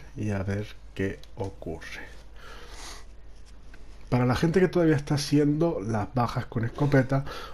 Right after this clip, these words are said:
os recomiendo utilizar esto, ¿vale? Triple escopeta, y a poder ser, si tenéis esta escopeta, la de séptimo serafín,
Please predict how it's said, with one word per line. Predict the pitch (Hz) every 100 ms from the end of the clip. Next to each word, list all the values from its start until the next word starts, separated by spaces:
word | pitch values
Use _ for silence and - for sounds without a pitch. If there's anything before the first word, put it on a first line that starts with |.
| -
os | 139 143
recomiendo | 143 143 120 110 110 110 113 120
utilizar | 110 101 92 - 104 98
esto, | 80 - 92
¿vale? | 101 117 -
Triple | - 110 - 104
escopeta, | - 107 151 156 160 151 - - -
y | 117
a | 107
poder | 220 240
ser, | 240 - - 120 240 -
si | - 101
tenéis | 98 101 131
esta | -
escopeta, | 143 123 - 107 - 120
la | 107
de | 87
séptimo | - - 123 117
serafín, | - 117 120 107 - - 104 135